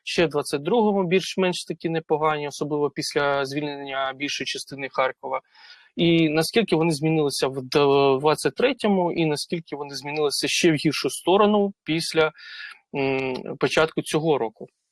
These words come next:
двадцять четвертого. Тому події дуже важливо, які будуть розвиватися,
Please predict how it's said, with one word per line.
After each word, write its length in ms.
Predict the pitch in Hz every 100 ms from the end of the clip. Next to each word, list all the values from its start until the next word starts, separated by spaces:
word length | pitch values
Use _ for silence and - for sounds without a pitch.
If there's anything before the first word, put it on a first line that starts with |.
| _ _ _ _ _ _ -
двадцять 400 | 135 143 - 156
четвертого. 640 | - 151 123 - 117 - _ _ _ -
Тому 340 | 147 151 170 160 _ _ _ _ _ _ _ _ _ - -
події 340 | 190 156 139
дуже 260 | 131 143 156
важливо, 440 | 165 160 180 175
які 200 | 175 170
будуть 320 | 165 175 165 175
розвиватися, 760 | 160 - 170 160 156 -